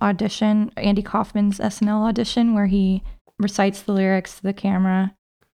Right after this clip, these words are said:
you know, very deadpan, and it's uncomfortable, and it's so good. <laughs> You can find that on YouTube. It's,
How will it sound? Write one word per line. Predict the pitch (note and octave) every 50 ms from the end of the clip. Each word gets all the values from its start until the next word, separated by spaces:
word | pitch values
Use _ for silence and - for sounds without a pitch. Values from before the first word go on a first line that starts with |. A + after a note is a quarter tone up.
| - -
you | G3 G3+
know, | G3 F#3 F#3 F3+
very | F3 F#3 F#3+ F#3
deadpan, | D3+ - G#3 G#3 F3+ - - - F#3 F3+ F3+ F3+ F3+ F#3
and | F#3 F3 F#3+
it's | - -
uncomfortable, | F#3 F#3 F3 - - F3 E3 - F#3 E3+ F3 F3 F3
and | F3+ F#3+
it's | G3+ -
so | - - F3+ -
good. | - - - A2 - G#3+ A#3 A#3 - _ _ _ _ _ _ _ - B3
<laughs> | A#3 - - F4+ C4 - F4 C4+ - - - - - - - - G3
You | A3 A#3 A#3
can | C4+ C4 A#3
find | - G#3+ G#3+ G#3+ G#3
that | G3+
on | G3+ F#3+ G3
YouTube. | G3 F#3+ F3+ - - F#3+ - G3
It's, | - - - - -